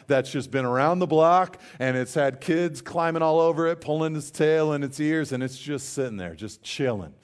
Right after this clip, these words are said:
just that's endurance, okay? It has gone through all of the stuff it needed to go through to get to the point of being able to endure the hour and the time of difficulty. And that endurance, Paul says, then goes on to produce character.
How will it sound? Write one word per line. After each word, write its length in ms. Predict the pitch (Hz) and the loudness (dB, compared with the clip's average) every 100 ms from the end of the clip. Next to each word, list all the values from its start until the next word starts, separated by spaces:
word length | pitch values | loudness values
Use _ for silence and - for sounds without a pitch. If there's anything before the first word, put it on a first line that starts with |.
| - - - | -20 -20 -16
just 320 | - 120 - - _ _ | -8 -8 -8 -18 _ _
that's 520 | 110 127 135 - - - | 0 0 0 -8 -16 -12
endurance, 720 | 107 98 110 85 80 - - - | -10 -6 -6 -8 -12 -18 -18 -18
okay? 400 | 101 123 120 143 - - - | -6 -2 -2 -2 -10 -20 -10
It 100 | 123 | -4
has 140 | 135 120 | -4 -2
gone 340 | 147 147 147 | 0 0 0
through 500 | 135 147 143 139 135 | -2 -2 0 0 0
all 440 | 143 123 143 160 175 | 2 4 6 4 2
of 100 | 175 | -2
the 80 | |
stuff 380 | 175 - 165 170 | -4 2 4 4
it 80 | 175 | 0
needed 280 | 160 160 147 | -2 -2 -4
to 60 | |
go 220 | 135 143 185 | 0 0 0
through 240 | 214 226 | -2 -4
to 80 | 156 | -2
get 160 | 143 | -4
to 80 | 139 | -2
the 100 | 123 | -4
point 340 | 127 170 175 147 | -4 -2 -2 -2
of 60 | |
being 280 | 123 147 147 | -2 -2 0
able 220 | 147 160 | -2 -2
to 200 | 156 175 | -4 -4
endure 720 | 175 160 151 180 208 135 131 151 - - | -2 -2 0 2 4 4 2 -4 -12 -4
the 180 | 139 139 | -2 2
hour 540 | 139 147 147 131 123 123 - | 4 4 4 2 0 -4 -8
and 100 | 127 | -6
the 80 | 139 | -6
time 460 | 135 127 117 117 113 - | -6 -6 -4 -4 -6 -8
of 160 | 127 120 | -6 -2
difficulty. 640 | 147 175 175 151 120 123 | -2 0 -2 -2 -2 -2
And 100 | 131 | 0
that 140 | 165 247 | 2 2
endurance, 640 | 240 170 220 196 151 - | 2 2 2 2 -2 -4
Paul 260 | - 147 | 0 0
says, 340 | 139 165 143 113 | 0 0 0 0
then 260 | 160 190 | -2 0
goes 260 | 226 220 190 | 2 0 2
on 180 | 165 165 | -2 -4
to 60 | 170 | -4
produce 500 | 170 131 143 139 - | -6 -2 -2 -4 -6
character. 720 | - 170 123 - - 73 | -2 0 0 -2 -12 -16